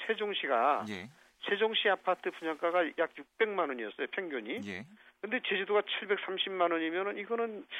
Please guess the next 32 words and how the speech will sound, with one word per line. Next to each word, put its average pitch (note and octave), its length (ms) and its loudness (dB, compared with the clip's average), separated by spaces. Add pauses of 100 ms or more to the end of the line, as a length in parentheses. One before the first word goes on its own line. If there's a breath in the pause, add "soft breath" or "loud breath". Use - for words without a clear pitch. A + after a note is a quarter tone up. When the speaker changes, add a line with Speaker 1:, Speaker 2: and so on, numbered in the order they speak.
(200 loud breath)
Speaker 1:
앞뒤가 - 420 2
안 D#3+ 100 -4
맞은 G#3+ 220 2
것 F#3 120 4
같았습니다. G2+ 520 -6
Speaker 2:
음. F2+ 640 -14 (100)
Speaker 1:
그래서 G#3 400 4
여러 E3+ 300 6
가지 F3+ 640 2
그, D#3 560 -2 (240)
그 D3+ 320 -4 (520)
데이터를 F3 380 0
가지고 D#3+ 380 0
해보니까 C#3+ 720 2
Speaker 2:
예. G2 200 -8 (200)
Speaker 1:
그 D#3 180 -4
마이너스 F3+ 460 6
오-, - 260 0
옵션제라고 E3+ 680 2
있었습니다. C3 480 -2
Speaker 2:
네네. G#2 140 0
Speaker 1:
분양가 F3 360 2
Speaker 2:
어떤 G3+ 100 -2
건가요? F#3 220 2
Speaker 1:
상한제에 F3+ 460 4
있어가지고 F3 520 0 (260 loud breath)
좀 F#3 180 -2
고급 - 280 0 (120)
사양을 F#3 400 6
선택한다면은 F3+ 880 0 (320 loud breath)
그 F3+ 80 0
고급 F3 420 0